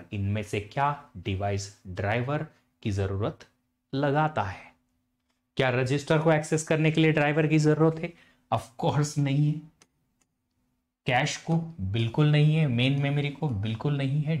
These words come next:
डिस्क को है। ये डिवाइस ड्राइवर का मतलब जो होता है ना बच्चा, इंटरफेस होता है। मैंने कहा था क्लासरूम में भी सॉफ्टवेयर इंटरफेसिंग की जरूरत लगती है और ये सॉफ्टवेयर इंटरफेसिंग जो है सिर्फ और सिर्फ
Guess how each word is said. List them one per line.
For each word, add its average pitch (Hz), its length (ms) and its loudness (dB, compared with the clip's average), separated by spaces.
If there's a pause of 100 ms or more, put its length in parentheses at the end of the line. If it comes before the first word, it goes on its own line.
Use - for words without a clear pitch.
डिस्क 123 300 -6
को 143 260 -4 (420)
है। 113 240 -4 (340)
ये 151 160 4
डिवाइस 131 520 2
ड्राइवर 135 380 2
का 156 200 -2
मतलब 131 560 -2
जो 151 180 0
होता 120 280 -2
है 127 140 -4
ना 135 120 -4
बच्चा, 123 280 -4
इंटरफेस 135 720 -2
होता 127 240 -2
है। 117 160 -2
मैंने 117 160 -2
कहा 117 280 -2
था 143 160 -4
क्लासरूम 123 480 -2
में 127 220 0
भी 98 220 -2 (320)
सॉफ्टवेयर 131 480 -2
इंटरफेसिंग 135 640 0
की 147 100 0
जरूरत 123 420 0
लगती 143 340 0
है 165 220 0 (340)
और 117 160 0
ये 127 220 2
सॉफ्टवेयर 131 440 -2
इंटरफेसिंग 135 680 0
जो 131 220 2
है 123 220 0 (340)
सिर्फ 135 320 -2
और 135 80 2
सिर्फ 151 200 0